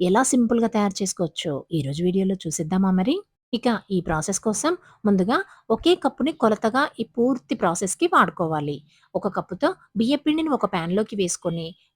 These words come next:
ఫ్లేమ్‌ని లోకి అడ్జస్ట్ చేసుకొని, కంటిన్యూస్‌గా కలుపుకుంటూ ఒక నిమిషం పాటు అలాగే వేయించుకొని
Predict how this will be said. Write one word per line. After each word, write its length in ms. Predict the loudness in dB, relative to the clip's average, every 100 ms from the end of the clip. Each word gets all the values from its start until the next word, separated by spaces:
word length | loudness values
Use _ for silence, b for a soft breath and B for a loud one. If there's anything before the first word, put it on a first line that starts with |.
| 2
ఫ్లేమ్‌ని 320 | 2 4 2
లోకి 280 | 4 4 2
అడ్జస్ట్ 320 | 0 -2 -4
చేసుకొని, 420 | -4 -4 -4 -6 -6 -2
కంటిన్యూస్‌గా 640 | 0 0 0 0 0 -2
కలుపుకుంటూ 540 | -2 -6 -4 -2 -2 -2 -2
ఒక 160 | 0
నిమిషం 320 | 0 0 0 0
పాటు 240 | -2 -2 -2
అలాగే 460 | -2 0 -2 -2 -2
వేయించుకొని 640 | -2 -2 -2 -6 -6 -8